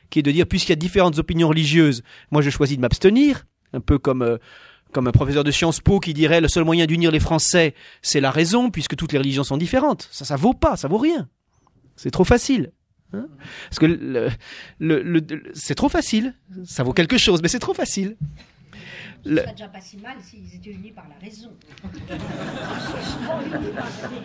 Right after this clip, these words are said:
Speaker 1: Certes, ça serait pas si mal, vous voyez. Donc je redonne le micro à ma voisine qui a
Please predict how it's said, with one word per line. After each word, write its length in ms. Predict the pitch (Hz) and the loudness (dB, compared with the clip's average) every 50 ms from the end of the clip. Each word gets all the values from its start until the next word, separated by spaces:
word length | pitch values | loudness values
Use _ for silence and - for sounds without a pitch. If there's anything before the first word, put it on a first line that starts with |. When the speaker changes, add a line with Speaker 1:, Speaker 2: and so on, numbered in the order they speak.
| 202 220 254 - - - - - - - - - - 240 226 - - 277 247 - - - - - - - - - - | -12 -12 -10 -8 -8 -8 -8 -10 -16 -18 -18 -16 -14 -14 -14 -14 -14 -14 -14 -12 -12 -12 -12 -12 -12 -12 -12 -6 -2
Speaker 1:
Certes, 520 | - - - - 208 175 - 90 - - | 0 0 2 4 4 4 4 2 -4 -10
ça 220 | - - - 160 151 | -10 -4 -2 -2 0
serait 180 | - 190 170 | 2 2 2
pas 140 | 165 - 160 | 2 2 0
si 160 | - - 139 | 0 -2 -4
mal, 220 | 127 113 113 113 113 | -4 -4 -6 -8 -8
vous 40 | 117 | -6
voyez. 320 | 123 123 127 131 139 151 - - - _ - - - - - - - - - - - - - - | -4 -2 0 0 -2 -2 -4 -8 -16 _ -18 -16 -16 -14 -14 -14 -14 -12 -10 -8 -8 -8 -4 2
Donc 120 | - 165 165 | 4 4 4
je 120 | 156 170 | 4 4
redonne 280 | 170 185 180 185 196 190 | 4 4 6 6 6 6
le 80 | 180 | 4
micro 380 | 170 165 160 147 - - 202 190 | 4 2 0 -2 0 4 4 4
à 40 | 160 | 6
ma 100 | 147 147 | 4 4
voisine 340 | 143 143 139 139 170 175 170 | 4 4 4 4 2 2 2
qui 100 | - 151 | 2 2
a 340 | 135 127 127 127 127 123 | 4 4 4 2 2 0